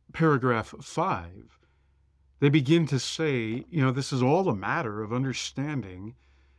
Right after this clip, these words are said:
uh, how the Scripture speaks in two ways. The Scripture speaks, uh, with law and promises, law and gospel. And this is not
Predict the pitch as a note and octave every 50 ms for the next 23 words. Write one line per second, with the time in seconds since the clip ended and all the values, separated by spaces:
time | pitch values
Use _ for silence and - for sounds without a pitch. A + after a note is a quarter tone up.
0 | _ _ _ _ _ - D3 A2+ G#2 G2+ - _ _ _ _ - - - C#3+ C3
1 | C3 A#2+ - - - - - E3+ E3 - - - C#3 A#2 - - - - - D3+
2 | C#3+ C3 - - - B2 A#2 - - B2+ A2+ G2+ G#2 B2 B2+ B2+ A2 F2+ D#2+ -
3 | - _ _ - - - _ _ _ _ _ _ _ _ _ _ _ _ _ _
4 | _ _ _ - B2 A#2 - - - B2 - - C3 - - - B2+ B2 A#2+ -
5 | - - - - _ _ _ _ _ _ - C3 G#2 F#2+ F#2 - - _ _ _
6 | _ _ _ _ _ _ _ _ _ - B2 A2 G#2 G#2 G#2 G2+ F#2+ G2+ G#2 B2
7 | E3 G3+ F#3 - - _ _ - C#3+ C3 B2+ B2 - - - D3+ C#3+ C3+ C3 A#2
8 | - - - - - - - - - - _ - _ _ - C3 G#2+ G#2 G#2 G2+
9 | G#2 G#2 G#2 - - _ - - - - _ _ - A2+ A2 C3 A#2+ A#2+ B2+ B2+
10 | B2+ - - - - - - _ _ _ _ - - B2+ C#3 D3+ D#3 - F#3 E3+
11 | D3 D3 C3+ C#3 C3+ C3+ C#3 - -